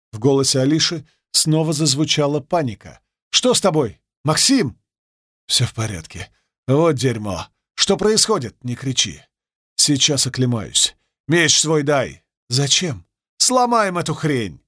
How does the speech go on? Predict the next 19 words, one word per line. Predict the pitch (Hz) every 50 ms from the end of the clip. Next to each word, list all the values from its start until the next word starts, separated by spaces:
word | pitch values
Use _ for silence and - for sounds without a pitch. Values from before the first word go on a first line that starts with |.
| _ _ _ _ _ _ _ _ _ _ _ _ _ _ _ _ _ _ _ _ _ _ _ _ -
Думаю, | 143 151 208 247 240 220 202 190 180
моё | 165 165 165 165 160
поведение | 139 147 139 147 131 143 165 160 156 156 151 143 135 123 _ _ _ _
вызывало | - 143 147 143 160 170 170 160 151
у | 147
благородной | 131 135 143 131 139 143 143 139 120 123 131
леди | 131 143 151 135 131 131
всё | - - - 127
больше | 117 131 175 175 147 - - 135
вопросов, | 117 117 104 - 123 131 131 120 - - 73 - - _ _ _ _ _ _ _
но | - 180 220 214
поскольку | - 170 - - 180 175 170 -
я | 147 147 139
как-то | 135 156 143 - - 143 139
незаметно | 135 135 135 120 117 151 143 147 147 139 - 135 127
оказался | 120 - 127 - 143 139 123 - 131
в | 117
роли | 120 135 131 123
командира, | - - 117 123 127 131 139 196 214 196 180 165 160